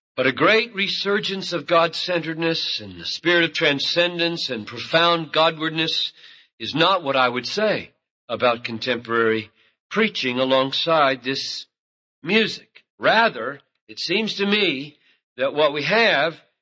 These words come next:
is relational, anecdotal, humorous, casual, laid back, absorbed with human need,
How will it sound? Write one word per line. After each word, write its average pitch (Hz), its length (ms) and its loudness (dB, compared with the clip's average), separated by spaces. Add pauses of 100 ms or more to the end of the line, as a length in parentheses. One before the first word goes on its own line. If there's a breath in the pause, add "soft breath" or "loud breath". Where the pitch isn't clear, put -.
(160)
is 151 500 2
relational, 180 840 0 (440)
anecdotal, 180 1000 0 (480)
humorous, 208 800 0 (280)
casual, 190 880 0 (220 loud breath)
laid 160 480 0
back, 190 560 0 (340)
absorbed 180 540 0
with 185 140 -4
human 190 420 0
need, 190 440 0